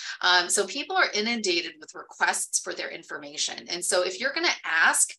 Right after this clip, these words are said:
make sure that what you're asking counts. So can you use that data for a couple of different purposes?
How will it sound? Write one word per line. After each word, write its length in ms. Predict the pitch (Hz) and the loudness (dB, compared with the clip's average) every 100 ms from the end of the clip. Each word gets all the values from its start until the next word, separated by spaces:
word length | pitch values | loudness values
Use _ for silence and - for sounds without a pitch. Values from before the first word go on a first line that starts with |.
| _ _ | _ _
make 160 | 202 220 | 0 4
sure 240 | - 302 | 4 4
that 160 | 302 - | 2 2
what 240 | 190 180 | 2 4
you're 160 | 170 - | 2 -2
asking 500 | 165 175 - 202 180 - | -2 -2 -2 -6 -10 -4
counts. 800 | - - 151 143 - - - _ - - | -4 -2 -4 -4 0 0 0 _ -20 -10
So 340 | - - 190 180 | 0 4 4 2
can 340 | - 190 196 | 2 2 2
you 220 | 196 196 | -2 -2
use 340 | 190 180 196 202 | -4 -6 -4 0
that 200 | 196 - | 0 2
data 280 | 180 175 175 | 0 2 -2
for 320 | - 165 - | -2 -6 -4
a 40 | 180 | -4
couple 320 | - 185 175 | -2 -2 -4
of 160 | 143 | -4
different 320 | - 175 180 - | -4 -4 -6 -8
purposes? 720 | 165 - - - - - | -10 -4 -2 -2 -4 -6